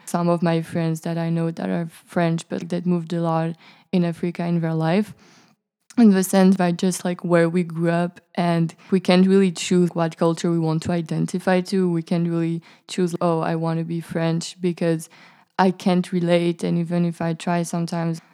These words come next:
I don't know, we just don't have the same taste or the same references. Yeah, that's just where I grew up. I was born there, and I'm not trying to appropriate anything. I'm not even saying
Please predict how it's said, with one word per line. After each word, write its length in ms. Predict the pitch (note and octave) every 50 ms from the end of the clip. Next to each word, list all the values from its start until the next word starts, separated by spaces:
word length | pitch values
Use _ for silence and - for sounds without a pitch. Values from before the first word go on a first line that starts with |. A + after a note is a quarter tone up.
| _
I 100 | - G3
don't 120 | F#3+ F#3+ F#3+
know, 160 | G3 F#3+ F#3
we 100 | F3 F3
just 220 | E3 F3+ F3+ E3+
don't 140 | F3+ F3+ F3+
have 180 | F3+ F3 F3 E3+
the 80 | F3
same 300 | E3+ - - F3+ F3 E3+
taste 440 | E3 - G3 F#3 F3 E3+ E3 E3 -
or 80 | F3 E3+
the 140 | E3 E3+ E3+
same 240 | - - E3+ E3+
references. 800 | E3 E3+ E3 E3 E3 - E3+ E3+ E3 - - E3 E3 E3 E3 - - - - - - _
Yeah, 220 | - G3 F#3+ F3+ F3
that's 340 | E3 E3 D#3+ - F3+ D#3+ -
just 340 | - - F3 F3 F3 _ -
where 200 | F#3+ F3 E3+ E3
I 100 | E3 E3
grew 240 | D#3+ E3 E3+ F3 E3
up. 240 | D#3+ E3 E3 E3
I 60 | E3+ E3+
was 200 | E3+ F3 D#3+ E3
born 340 | E3 F3+ F3+ F3 F3 F3
there, 280 | E3 E3+ E3+ E3+ E3+ E3+ - - _ _
and 240 | - F3 E3+ E3+ E3+
I'm 100 | E3+ E3
not 160 | E3 E3 E3
trying 480 | - - - - F#3+ F3 F3 E3+ E3+ E3+
to 160 | - - -
appropriate 680 | F3 D#3+ _ - E3+ E3+ F3 F3 F#3 F#3 F3+ F3+ F3 -
anything. 580 | - F3 F3 F3 F3 E3 - F3+ F3 E3+ F3 E3 - - - - - - _ _ _ _
I'm 140 | F#3 F3+ F3+
not 220 | F3 E3+ E3+ E3+
even 400 | F3 E3+ E3 E3+ E3+ E3+ E3+ E3
saying 580 | - - - E3+ E3+ E3 E3 E3 E3 E3 E3